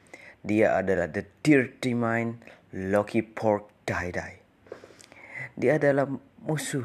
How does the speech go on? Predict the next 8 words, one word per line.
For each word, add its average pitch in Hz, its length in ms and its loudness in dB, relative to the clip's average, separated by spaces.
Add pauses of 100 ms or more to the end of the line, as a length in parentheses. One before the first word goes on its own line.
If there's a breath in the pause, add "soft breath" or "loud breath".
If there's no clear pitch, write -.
dengan 110 320 -2
kekuatan 107 560 -4
menghasut 98 640 -10
orang 113 240 -2
lain 120 260 -2 (540 loud breath)
untuk 117 240 -4
berpikir 113 560 -4
negatif. 92 560 -8